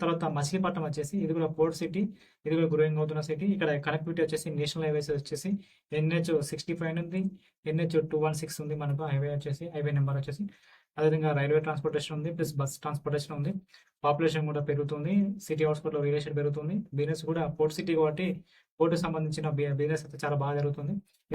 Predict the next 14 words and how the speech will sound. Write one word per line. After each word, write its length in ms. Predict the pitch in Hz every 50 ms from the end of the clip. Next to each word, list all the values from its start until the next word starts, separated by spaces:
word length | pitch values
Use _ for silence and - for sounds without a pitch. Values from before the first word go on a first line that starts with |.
| 123 - - _ _ _ _ _ _ -
మచిలీపట్నం 520 | 147 151 147 - 180 185 170 156 156 151 147
యొక్క 180 | 143 139 143 139 135
సిటీ 260 | - - 151 143 151
ఇన్ఫర్మేషన్, 480 | 147 143 139 147 139 143 147 147 208 190
దీనికి 180 | 175 165 165 160
అయితే 100 | 151 151 147
కనెక్ట్ 300 | - 147 147 151 147 -
అయితే 140 | 160 156 156
హైవేస్ 300 | 147 143 143 151 156 - -
చాలా 200 | - 147 147 147
ఉన్నాయి, 240 | 143 139 147 175 190 190 - _ -
ఎన్హెచ్ 240 | 147 143 151 151 156 - 160
సిక్స్టీ 240 | 147 147 - 165 151
ఫైవ్, 200 | 160 165 190